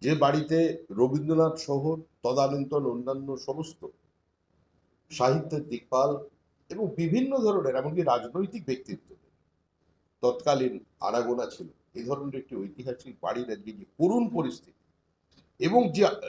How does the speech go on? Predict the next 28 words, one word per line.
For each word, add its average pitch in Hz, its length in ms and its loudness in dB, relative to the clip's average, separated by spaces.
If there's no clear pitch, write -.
এবং 110 160 -10
সে - 160 -4
বিশেষ 160 520 -2
সাতই 160 280 2
নভেম্বরের 127 540 -4
যে 120 180 -8
ঘটনা, 95 280 -8
সেটা 107 240 -4
জানিয়ে 101 360 -2
প্রধানমন্ত্রীকে 107 800 -6
চিঠি - 340 -20
লিখব। 123 320 -8
প্রধানমন্ত্রীর 127 600 2
হস্তক্ষেপ - 680 -8
আমরা 95 200 -2
দলের 87 360 -4
পক্ষ - 260 -20
থেকে - 240 -18
দাবি 95 240 -4
করছি। 143 440 -8
যদি 156 200 4
কেন্দ্রীয় 165 380 2
সরকারের 131 520 0
পক্ষ - 260 -20
থেকে - 260 -8
এই 147 200 2
বাড়িটি 131 580 2
পরিচালনা 139 760 2